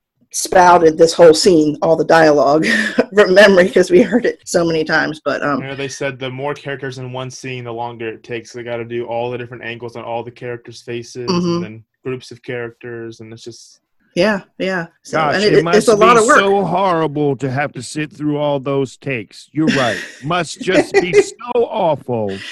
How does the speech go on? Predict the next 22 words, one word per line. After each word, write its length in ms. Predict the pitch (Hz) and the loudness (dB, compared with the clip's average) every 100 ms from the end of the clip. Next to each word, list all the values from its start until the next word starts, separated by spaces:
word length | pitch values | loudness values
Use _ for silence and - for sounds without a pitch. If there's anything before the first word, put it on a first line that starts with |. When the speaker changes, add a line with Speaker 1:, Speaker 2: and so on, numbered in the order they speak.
| - - | -4 4
Speaker 1:
Hey, 180 | 294 | 6
it 120 | 294 185 | 8 8
wasn't 340 | 262 392 262 | 8 6 6
hard 260 | 254 285 277 | 8 8 8
on 140 | 226 | 6
us. 400 | 220 311 226 349 | 6 6 8 6
<laughs> 240 | 262 - - | 2 0 2
It 100 | 285 | 6
was 200 | 247 254 | 6 6
hard 280 | 339 262 240 | 6 6 6
on 200 | 202 202 | 4 4
them. 460 | 240 233 185 247 269 - - - - | 4 4 4 2 0 -12 -18 -16 0
Or 140 | 214 220 | 6 8
maybe 280 | 247 285 | 8 10
not. 260 | 285 277 190 | 10 8 8
They're 160 | 214 - | 6 6
actors. 440 | 220 220 175 165 | 6 4 2 2
That's, 140 | 180 180 | 2 2
that's 240 | 175 175 | 0 2
their 140 | 175 165 | 0 0
thing. 360 | 180 165 151 | 0 0 -2
So, 340 | 147 143 147 | -2 0 0